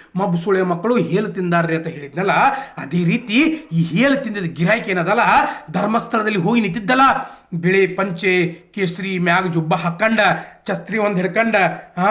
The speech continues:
"ಬುರುಡೆ ಗ್ಯಾಂಗ್, ಬುರುಡೆ ಗ್ಯಾಂಗ್, ಬುರುಡೆ ಗ್ಯಾಂಗ್" ಅಂತ ನಿಂತಿದ್ದಲ್ಲ, ಈ ಬುರುಡೆ ಗ್ಯಾಂಗ್ ಅಷ್ಟಲ್ಲ, ಸೌಜನ್ಯಳ ಶಾಪ ಧರ್ಮಸ್ಥಳ ಮಂಜುನಾಥನ ಶಾಪ ಈ ನನ್ನ ಮಗನ ಮೇಲೆ ತಟ್ಟೆದ ಇವತ್ತು. ಆದ್ರೂ ಕೂಡ,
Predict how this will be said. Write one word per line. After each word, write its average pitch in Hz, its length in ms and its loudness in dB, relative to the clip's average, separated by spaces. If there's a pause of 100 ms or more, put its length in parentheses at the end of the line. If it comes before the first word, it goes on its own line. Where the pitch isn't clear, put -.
(380)
"ಬುರುಡೆ 214 320 2
ಗ್ಯಾಂಗ್, 185 400 2
ಬುರುಡೆ 208 280 2
ಗ್ಯಾಂಗ್, 185 360 2
ಬುರುಡೆ 220 220 2
ಗ್ಯಾಂಗ್" 202 220 0
ಅಂತ 190 100 -2
ನಿಂತಿದ್ದಲ್ಲ, 185 420 0 (600)
ಈ 180 200 0
ಬುರುಡೆ 170 480 0
ಗ್ಯಾಂಗ್ 180 280 0
ಅಷ್ಟಲ್ಲ, 202 400 0
ಸೌಜನ್ಯಳ 170 640 -2
ಶಾಪ 190 440 0 (440)
ಧರ್ಮಸ್ಥಳ 180 600 0
ಮಂಜುನಾಥನ 175 680 0
ಶಾಪ 196 380 0 (400)
ಈ 180 140 0
ನನ್ನ 165 140 2
ಮಗನ 156 260 0
ಮೇಲೆ 165 180 2
ತಟ್ಟೆದ 160 400 -6
ಇವತ್ತು. 151 680 -8 (1120)
ಆದ್ರೂ 269 420 4
ಕೂಡ, 247 220 4